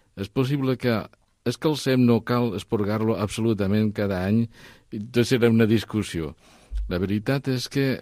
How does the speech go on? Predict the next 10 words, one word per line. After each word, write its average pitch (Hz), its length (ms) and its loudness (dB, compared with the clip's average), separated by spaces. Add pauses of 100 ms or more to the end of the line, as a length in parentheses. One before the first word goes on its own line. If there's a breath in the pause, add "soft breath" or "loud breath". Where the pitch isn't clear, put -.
la 101 160 -2
qüestió 101 320 -4
de 110 80 2
fons 110 400 -2
era 101 160 -4
aquesta. 78 480 -10 (920 soft breath)
Un 147 160 4
sarment 92 560 -2
pot 113 200 -2 (200)
romandre 98 640 0